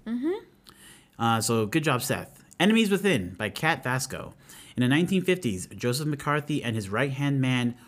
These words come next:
Speaker 2: Roy Cohn, sit at the height of their influence, casting aside democratic norms unchecked,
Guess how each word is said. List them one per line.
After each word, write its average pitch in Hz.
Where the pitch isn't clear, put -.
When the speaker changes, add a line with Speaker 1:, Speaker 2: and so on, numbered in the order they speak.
Speaker 2:
Roy 127
Cohn, 117
sit 175
at 143
the 139
height 135
of 101
their 107
influence, 95
casting 139
aside 117
democratic 120
norms 104
unchecked, 101